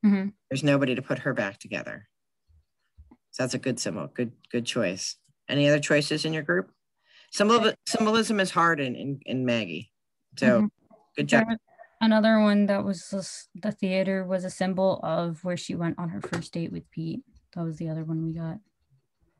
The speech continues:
Speaker 2: And theater is, is a different kind of life, right? So
Speaker 1: Mm-hmm.
Speaker 2: she's seeing into this other kind of life, and she wants, you know, she wants her life to be different, but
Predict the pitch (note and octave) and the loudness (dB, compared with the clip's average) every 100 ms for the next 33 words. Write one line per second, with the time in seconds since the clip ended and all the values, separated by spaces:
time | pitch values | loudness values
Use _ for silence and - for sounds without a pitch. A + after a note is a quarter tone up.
0 | _ _ _ _ _ _ _ - C#3+ D3 | _ _ _ _ _ _ _ -2 4 4
1 | C3 - - F3 D#3 C#3 C3+ C#3 - - | 4 -2 2 4 6 4 2 0 -6 -4
2 | C3 D3 D3 C3+ C3+ C#3 C#3+ D#3+ E3 D3 | -2 0 2 2 2 0 0 -2 -2 -2
3 | D#3 C#3 C#3+ C#3+ - - - A2 B2+ C#3+ | -2 -2 -2 -2 -2 -8 -6 0 0 0
4 | - _ _ _ _ - G3 F#3+ F3+ - | -4 _ _ _ _ 2 4 2 -4 -10
5 | _ C#3+ C#3 - E3 D3+ C#3+ C#3+ B2+ C3 | _ -4 -2 2 4 4 2 0 0 -2
6 | - - C#3+ D3+ D3 D3+ C3 B2+ B2+ A2+ | -2 -6 0 0 0 -2 -2 -2 -2 0
7 | A#2 A#2+ - A#2 - C3+ C3+ B2 G#2+ - | 0 -2 -8 -6 -4 -2 -2 -2 -2 -6
8 | - - _ _ _ _ _ - C#3+ A#2+ | -8 -12 _ _ _ _ _ -4 0 0
9 | G#2 - - E3 D3 B2+ - D#3+ B2+ B2+ | -2 -6 -2 2 2 0 2 2 2 -2
10 | A#2+ B2 D#3 D#3 G2 G2+ - A#2 G2+ | -8 -2 -2 0 -6 -6 -2 0 0